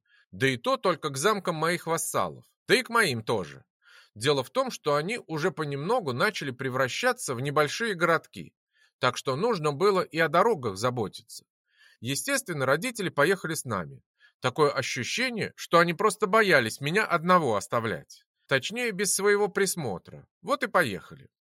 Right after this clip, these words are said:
Если честно, сам я решил отправиться только из-за того, что устал от постоянных визитов дворян.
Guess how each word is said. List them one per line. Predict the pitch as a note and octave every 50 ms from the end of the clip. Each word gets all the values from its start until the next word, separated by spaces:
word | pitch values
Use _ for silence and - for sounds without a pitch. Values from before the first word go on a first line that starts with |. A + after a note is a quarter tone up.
| _ -
Если | F#2+ G#2+ C#3 D3 - D3 C#3+
честно, | B2+ - A#3+ C4+ A#3+ - E3+ B2+ G2 E2 - _
сам | - - - A#3+ B3 A#3
я | F3+ F#3 G#3
решил | F#3+ D#3 B2+ - - G#3+ A3+ - -
отправиться | C3+ B2+ - - F3+ G#3+ A3 F#3+ F3+ - - D3+
только | C3 - - F3+ D#3 C#3+ D#3+ D#3
из-за | C#3+ C3 B2+ C#3+ C#3+
того, | B2+ D#3 D#3+ F#3+ B3 A#3+
что | - - F#3+ E3+
устал | - - E3+ - - - G#3+ F#3+ C3+ G#2
от | - A#2 A2+ _
постоянных | - B2+ - - D3 D3 E3+ G3 G3 F#3 D#3+ C#3 -
визитов | B2+ B2+ B2 C3 D#3 D3 - C#3 A#2
дворян. | A#2 A#2 B2+ B2+ A2 F2 D2 C#2+ -